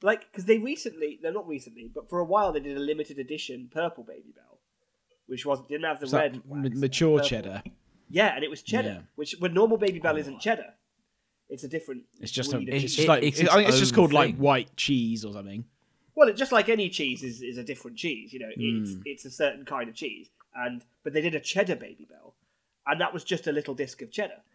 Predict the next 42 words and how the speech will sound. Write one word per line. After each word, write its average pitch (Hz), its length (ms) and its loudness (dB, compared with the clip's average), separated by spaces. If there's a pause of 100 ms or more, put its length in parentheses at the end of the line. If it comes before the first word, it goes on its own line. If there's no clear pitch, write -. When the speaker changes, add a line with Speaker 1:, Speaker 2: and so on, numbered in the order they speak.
(420)
Speaker 3:
Was 156 180 -2
it - 160 -4
actually 135 500 -4
cheddar, 110 460 -4
or - 80 -8
was 104 180 -4
it, - 120 -10
like, 98 300 -6 (120)
Babybel, 95 580 -2
which 73 180 -10
had - 60 -16
been 85 160 -10
flavoured 101 880 -6 (520)
Speaker 1:
Well, 180 180 4
the 180 60 -2
Speaker 3:
cheddar-like? - 360 -2
Speaker 1:
consistency 220 540 -4
Speaker 2:
Wow. 180 60 -4
Speaker 1:
was 165 140 -6
different. 202 420 -4
It 127 100 -10
wasn't 165 300 -6
rubbery. 165 360 -4 (100)
Speaker 2:
It - 80 -16
was 110 180 -6
cheese-like. 120 680 -2
Speaker 3:
Oh. 117 680 -6
Speaker 1:
Yeah, 151 340 -2
I 139 80 -2
think 247 240 -6
it 269 100 -6
Speaker 2:
I - 40 4
Speaker 1:
was 151 80 4
Speaker 2:
don't 196 100 4
think 156 120 2
I 143 40 4
Speaker 1:
cheddar. 135 140 2
Speaker 2:
ever 135 80 4
had 170 120 4
one 113 100 0
of 92 60 -10
these. 90 280 -12